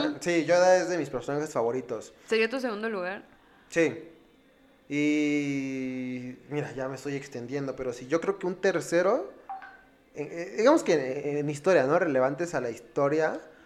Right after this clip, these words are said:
Speaker 1: Ajá.
Speaker 2: yo creo que sí pondría a Obi-Wan.
Speaker 1: Ajá.
Speaker 2: Porque O-, O-, Obi-Wan, a pesar de que de repente cae gordo, porque es como que terco, como que bien necio, eh,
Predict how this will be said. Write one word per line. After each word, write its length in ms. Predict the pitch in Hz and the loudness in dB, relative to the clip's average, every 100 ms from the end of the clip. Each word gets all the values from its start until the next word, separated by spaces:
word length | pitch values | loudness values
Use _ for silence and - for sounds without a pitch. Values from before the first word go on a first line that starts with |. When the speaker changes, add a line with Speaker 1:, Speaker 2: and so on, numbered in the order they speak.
| - | -10
Speaker 1:
Ajá. 240 | - 208 208 | -6 0 2
Speaker 2:
yo 80 | |
creo 160 | 190 170 | 2 2
que 100 | 151 | -2
sí 180 | - 147 | -2 -6
pondría 760 | 143 147 143 139 143 143 143 147 | 0 0 2 0 2 4 6 4
a 920 | 147 135 127 123 120 123 120 120 120 113 - - _ - | 2 -2 0 0 0 -2 -4 -6 -8 -10 -16 -20 _ 2
Obi-Wan. 440 | 147 151 131 117 - - _ _ _ _ _ _ _ | 6 6 4 -2 -6 -20 _ _ _ _ _ _ _
Speaker 1:
Ajá. 320 | 202 185 185 - _ _ - - - | -12 -10 -10 -14 _ _ -20 -18 -2
Speaker 2:
Porque 1400 | 151 147 151 156 156 156 156 156 147 143 143 139 - - _ | -2 0 2 6 6 8 8 8 8 6 2 -2 -10 -20 _
O-, 180 | 117 123 - | -12 -12 -10
O-, 320 | 196 - 190 | -8 2 4
Obi-Wan, 320 | 196 196 190 | 6 6 6
a 60 | 180 | 4
pesar 220 | 151 156 | 2 2
de 80 | 170 | 2
que 100 | 151 | 2
de 60 | |
repente 340 | 131 131 143 151 | 0 0 -4 0
cae 180 | 147 147 | 2 4
gordo, 340 | 139 139 143 | 4 4 2
porque 180 | 135 127 | -4 -10
es 80 | 123 | -8
como 180 | 156 143 | -8 -6
que 80 | |
terco, 720 | 117 131 135 135 135 127 127 127 | -4 -2 -2 -2 -6 -4 -4 -6
como 240 | 120 120 | -10 -12
que 100 | 123 | -10
bien 260 | 123 131 135 | -8 -8 -6
necio, 560 | 139 139 151 156 240 - - _ _ _ _ _ - | -6 -6 -4 -4 -4 -12 -20 _ _ _ _ _ -2
eh, 1000 | 135 131 131 131 131 127 127 120 - | 0 2 2 2 2 2 0 0 -4